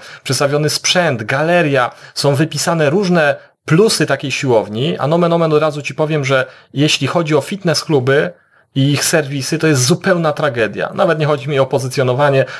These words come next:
ale w ogóle o wygląd i przygotowanie tych serwisów. Jest to olbrzymia nisza w sensie dopracowania tych serwisów czy tworzenia nowych, które po prostu będą skuteczne.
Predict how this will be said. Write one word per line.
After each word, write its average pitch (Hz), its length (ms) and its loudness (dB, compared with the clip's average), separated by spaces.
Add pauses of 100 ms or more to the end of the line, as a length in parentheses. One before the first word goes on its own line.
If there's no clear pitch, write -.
ale 123 180 0
w 127 80 -2
ogóle 139 240 2
o 123 60 2
wygląd 147 360 0
i 127 40 -14
przygotowanie 127 460 -2
tych 127 160 -8
serwisów. 101 520 -4
Jest 120 120 -8
to 151 80 2
olbrzymia 147 400 2
nisza 147 440 0 (380)
w - 100 -6
sensie 131 500 2
dopracowania 139 640 0
tych 135 140 -6
serwisów 127 460 -4
czy 123 100 -4
tworzenia 120 360 0
nowych, 123 280 -2
które 120 160 -2
po 117 100 -4
prostu 117 240 -4
będą 113 200 0
skuteczne. 101 560 -4